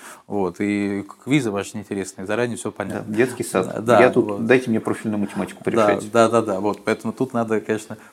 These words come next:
Speaker 1: такой, конечно, индивидуальный подход, э, соблюдать. Если возвращаться к, Иван Алексеевич, вот лучшим практикам, которые, о
Speaker 2: Да.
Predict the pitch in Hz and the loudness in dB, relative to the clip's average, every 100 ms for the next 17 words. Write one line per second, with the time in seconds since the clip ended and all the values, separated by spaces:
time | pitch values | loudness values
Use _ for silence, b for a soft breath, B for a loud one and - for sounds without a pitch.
0 | B 113 107 113 110 - 117 123 131 127 | B -8 -4 -2 -2 -2 -4 -2 2 2
1 | 110 104 120 - 98 - 104 98 95 101 | 2 -2 -2 -2 -8 -6 -6 -2 -2 -4
2 | 117 - 110 113 151 226 - B B B | -12 -12 -8 -2 0 -2 -4 B B B
3 | - 233 233 151 139 135 196 202 165 - | -2 0 2 2 4 4 4 2 0 0
4 | 139 127 123 - B B 123 120 - 104 | 4 6 4 0 B B -6 -4 -4 -6
5 | - 113 - 107 160 180 135 117 220 - | -4 -4 -2 2 4 4 0 4 2 2
6 | 117 107 98 107 - 101 113 110 113 107 | -4 -2 -4 -8 -12 -2 0 2 2 2